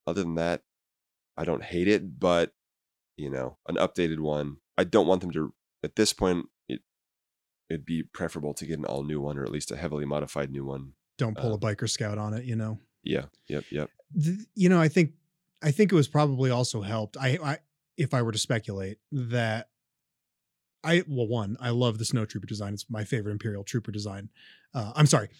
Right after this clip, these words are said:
Speaker 2: uh, Imperial Snow, uh, Imperial Stormtrooper, uh, Hoth, or Snow
Speaker 1: Yes.
Speaker 2: Battle Gear, Hoth Battle Gear, whatever.
Speaker 1: Yeah. <laughs>
Speaker 2: I know there's no such thing as Snow Trooper. Got it. Um,
Speaker 1: <laughs>
Speaker 2: I think, though, that since we've
Speaker 1: There's no such
Speaker 2: now
Speaker 1: thing as any of
Speaker 2: seen
Speaker 1: this,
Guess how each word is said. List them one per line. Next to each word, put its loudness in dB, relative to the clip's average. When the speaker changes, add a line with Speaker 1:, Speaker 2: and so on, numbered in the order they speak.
Speaker 2:
uh, -2
Imperial 8
Snow, 0
uh, 2
Imperial 4
Stormtrooper, 2
uh, -6
Hoth, -4
or -2
Snow 2
Speaker 1:
Yes. 2
Speaker 2:
Battle -2
Gear, -6
Hoth -6
Battle -8
Gear, -8
whatever. -8
Speaker 1:
Yeah. -8
<laughs> -20
Speaker 2:
I 8
know 8
there's 2
no 6
such 2
thing 4
as 2
Snow 0
Trooper. -4
Got -2
it. -4
Um, 6
Speaker 1:
<laughs> -
Speaker 2:
I 4
think, 4
though, 6
that 0
since 2
we've 4
Speaker 1:
There's 6
no 6
such 4
Speaker 2:
now 4
Speaker 1:
thing 8
as 6
any 4
of 6
Speaker 2:
seen 2
Speaker 1:
this, 2